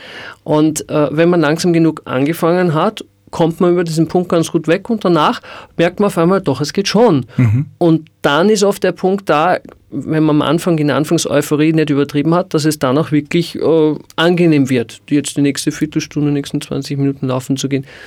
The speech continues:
Speaker 1: wenn man's halt schon ein bisschen gewohnt ist, sonst muss es kürzer sein.
Speaker 2: Mhm.
Speaker 1: Und auch im, im Training ist es so, das ist auch ein ganz ein wichtiger Punkt, wenn man sich entscheidet und anfängt mit, mit einer Bewegungsart,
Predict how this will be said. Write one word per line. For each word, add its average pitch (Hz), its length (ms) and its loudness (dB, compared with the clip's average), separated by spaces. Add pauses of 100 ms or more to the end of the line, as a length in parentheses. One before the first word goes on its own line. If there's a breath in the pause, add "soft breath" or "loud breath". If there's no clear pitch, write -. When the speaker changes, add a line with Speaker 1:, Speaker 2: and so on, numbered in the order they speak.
(600 loud breath)
Speaker 1:
wenn 131 200 2
man's 135 160 0
halt 127 140 0
schon 135 140 -2
ein - 20 0
bisschen 131 240 -2
gewohnt 131 320 -2
ist, 147 140 -4
sonst 127 260 -6
muss 135 160 -4
es 123 100 -6
kürzer - 320 -10
sein. 147 300 -6 (360 loud breath)
Speaker 2:
Mhm. 120 280 2 (100)
Speaker 1:
Und 190 200 2
auch 185 120 2
im, 190 180 0 (100)
im 175 140 -2
Training 175 400 2
ist 143 160 -2
es - 240 -2
so, 156 460 0 (300)
das - 340 -4
ist - 400 -2
auch 165 240 -2
ein 156 100 0
ganz 135 220 -4
ein 139 80 0
wichtiger 139 340 -2
Punkt, 147 420 -4 (340 loud breath)
wenn 139 160 -2
man 131 40 -2
sich - 220 -10
entscheidet 151 380 0
und 135 40 0
anfängt 139 300 -2
mit, 135 240 -8
mit 135 180 -4
einer 127 120 -4
Bewegungsart, 131 680 -2